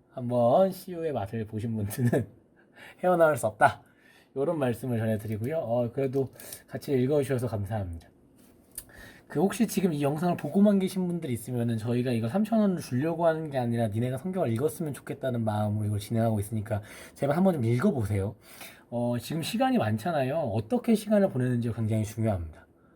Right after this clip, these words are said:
그죠? 어, 그러니까 쉼이 우리 삶에 있어야 되죠. 그 부분은 백 프로 전 동의하는데 유재석 씨가 이런 말을 했더라고요.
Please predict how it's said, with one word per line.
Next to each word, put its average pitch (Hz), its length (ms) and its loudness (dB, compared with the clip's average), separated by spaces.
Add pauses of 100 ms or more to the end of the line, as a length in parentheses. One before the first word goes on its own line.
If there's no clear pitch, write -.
(240)
그죠? 123 220 -6 (580)
어, 113 400 0 (1200)
그러니까 127 260 -4
쉼이 226 1200 4
우리 160 260 -4
삶에 180 320 -2
있어야 127 300 -2
되죠. 104 180 -2
그 131 140 -8
부분은 143 320 -4
백 110 240 -10
프로 147 180 -4
전 120 140 2
동의하는데 101 680 -2 (300)
유재석 160 560 4
씨가 113 280 -4
이런 110 220 0
말을 95 220 -4
했더라고요. 95 640 -6